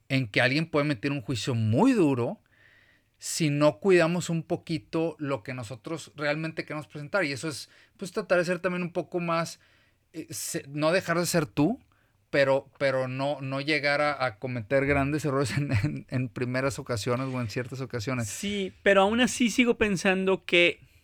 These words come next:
Speaker 2: en una situación como esa, yo creo que lo que debería de prevalecer es
Speaker 1: Totalmente de
Speaker 2: no
Speaker 1: acuerdo. Claro.
Speaker 2: juzgar por la primera impresión.
Speaker 1: Claro.
Speaker 2: Al contrario. O sea, yo diría, o lo, la típica de no juzgar un libro por la,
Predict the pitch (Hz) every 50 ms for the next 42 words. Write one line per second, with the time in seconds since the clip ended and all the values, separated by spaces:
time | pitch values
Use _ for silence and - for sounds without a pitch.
0 | _ _ - - 175 151 160 170 180 185 185 208 220 214 220 190 190 180 - 190
1 | 175 170 160 185 175 170 160 160 156 156 156 - - - 160 151 165 160 _ _
2 | _ _ _ - _ _ _ _ _ _ _ _ _ _ _ _ _ _ - -
3 | _ _ - - - - - 180 165 - 170 165 160 - 175 156 143 - - 143
4 | 135 135 131 131 131 131 143 143 143 147 165 165 165 - - - 160 143 131 127
5 | 123 120 107 - 139 139 139 139 135 147 143 - - _ _ _ _ _ - 135
6 | 127 104 - 131 135 139 143 160 151 135 165 165 170 170 170 175 180 202 220 226
7 | _ - _ _ - - 131 117 101 98 175 170 160 151 143 165 143 147 - -
8 | 170 160 151 139 - 135 127 127 127 131 131 - 123 113 143 143 120 104 127 117
9 | 110 107 113 131 120 117 104 127 143 147 117 101 - _ _ _ _ - - -
10 | 127 127 135 143 151 151 147 - - - _ - - 156 160 196 262 - _ _
11 | _ _ _ _ _ _ _ _ - - _ _ _ _ _ - - 107 113 101
12 | 95 95 104 107 - 135 156 160 165 147 135 127 131 127 151 160 147 151 147 151
13 | 151 151 156 151 - 143 131 127 120 -